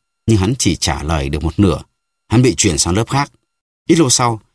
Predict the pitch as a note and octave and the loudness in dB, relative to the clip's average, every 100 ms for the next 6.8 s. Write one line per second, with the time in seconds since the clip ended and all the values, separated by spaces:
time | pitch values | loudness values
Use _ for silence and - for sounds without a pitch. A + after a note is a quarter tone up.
0 | _ - E2+ A2+ B2+ G#2 C#3+ A2 D2 C#2 | _ -4 0 2 2 0 2 2 0 -2
1 | - F2+ D2 B1+ E2 D2+ F2 C#2+ D#2+ B2 | 0 0 -2 -4 -2 0 0 0 -2 -2
2 | - _ _ _ _ _ _ G2 F#2 F#2+ | -8 _ _ _ _ _ _ 0 2 2
3 | G2+ G2+ G2 E2+ _ - A#2+ E3 D#3 D#2+ | 2 2 0 -4 _ -2 2 2 2 0
4 | F#2 A#2 - A#2 - G2+ G2 F2+ E2 _ | 0 0 0 0 0 2 0 -2 -6 _
5 | _ _ _ B2+ C#3 C#3 C3 - B2 A2+ | _ _ _ -2 2 2 2 0 0 -2
6 | - G2 B2 - - A2 A2 G#2 | 0 2 2 -2 0 2 2 0